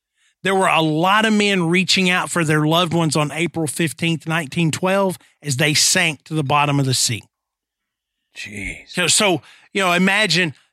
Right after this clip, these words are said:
Speaker 1: those voices, those cries of those dying men reaching their wives,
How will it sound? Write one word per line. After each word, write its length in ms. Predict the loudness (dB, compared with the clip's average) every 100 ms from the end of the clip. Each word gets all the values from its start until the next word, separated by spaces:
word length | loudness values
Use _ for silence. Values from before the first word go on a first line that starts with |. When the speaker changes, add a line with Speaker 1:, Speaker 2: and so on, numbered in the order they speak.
| _
Speaker 1:
those 340 | -2 0 0
voices, 560 | 0 2 2 2 0 0
those 260 | 0 0 -2
cries 600 | -2 2 2 4 2 0
of 100 | 0
those 240 | 2 0
dying 480 | 0 0 0 0 2
men 460 | 2 2 2 -2 -6 _ _ _ _ -12
reaching 720 | -2 0 2 2 2 0 2
their 200 | 2 2
wives, 760 | 2 2 2 0 -6 -12 -18